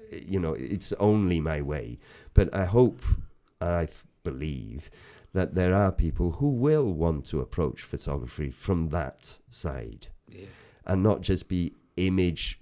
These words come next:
Speaker 1: producers, you know,
Speaker 2: Yes.
Speaker 1: uh, of, uh, of producing images for a market. That's not what I do. I, I, I do stuff slowly, and I,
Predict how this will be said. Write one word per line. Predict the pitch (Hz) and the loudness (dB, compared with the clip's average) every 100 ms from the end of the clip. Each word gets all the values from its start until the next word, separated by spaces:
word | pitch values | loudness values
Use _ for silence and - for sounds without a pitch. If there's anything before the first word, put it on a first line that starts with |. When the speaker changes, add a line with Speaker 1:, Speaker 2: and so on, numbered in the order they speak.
| - | -8
Speaker 1:
producers, | - 80 78 76 67 - - - - - | -4 -4 -2 -4 -6 -12 -12 -12 -16 -10
you | 78 | -4
know, | 82 92 82 | 0 2 2
Speaker 2:
Yes. | 90 | 0
Speaker 1:
uh, | 82 80 - 90 | 0 0 -2 -4
of, | 78 - - | -4 -10 -8
uh, | 85 82 90 | -4 -4 -4
of | - | -2
producing | 95 80 92 - 92 80 | -2 0 0 0 -2 0
images | 87 92 - 85 80 - | 2 0 0 -2 -2 -6
for | - 90 85 85 - - | 0 2 4 2 -2 -6
a | 85 82 76 | -4 -4 -6
market. | 71 76 80 - 58 _ - | -6 -6 -8 -10 -14 _ 2
That's | 139 - - | 2 4 2
not | 147 135 104 | 4 2 2
what | 113 | 2
I | 113 110 | 2 2
do. | - 147 113 | 2 4 4
I, | 95 110 113 | 4 2 2
I, | 107 - | 0 -2
I | 104 | -2
do | 113 113 | 0 -2
stuff | - 95 - | -2 -4 -4
slowly, | - 82 69 76 98 | -4 -2 -2 -2 -2
and | 127 135 | 0 0
I, | 139 | 0